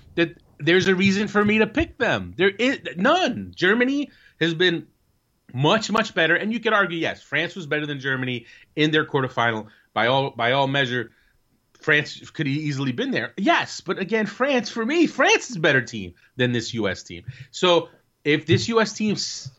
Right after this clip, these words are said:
takes it to a level we haven't seen yet in this tournament, could they win? Yes, but I'm not gonna sit here and pretend that, oh, now they're gonna flip a switch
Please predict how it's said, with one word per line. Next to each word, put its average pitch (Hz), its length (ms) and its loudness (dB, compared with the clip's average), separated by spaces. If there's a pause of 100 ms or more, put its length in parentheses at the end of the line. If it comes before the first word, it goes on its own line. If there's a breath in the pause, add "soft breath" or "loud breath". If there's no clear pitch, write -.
(280)
takes 196 320 0
it 220 100 -10
to 226 140 0
a 214 40 2
level 208 260 0
we 147 120 -2
haven't 107 320 -2
seen 339 300 -6
yet 247 140 0
in 175 60 -6
this 165 140 -2
tournament, 139 420 -4 (340 soft breath)
could 185 180 0
they 196 140 4
win? 190 340 -2 (240)
Yes, 113 540 -4
but 107 120 -4
I'm 117 120 0
not 156 120 -2
gonna 170 140 -4
sit 165 220 -4
here 165 380 4 (300 soft breath)
and 147 200 -4
pretend 185 480 0
that, 165 240 2
oh, 143 320 4
now 147 640 2
they're 123 100 -8
gonna 123 220 -8
flip 180 260 -8
a - 80 -8
switch 202 480 -6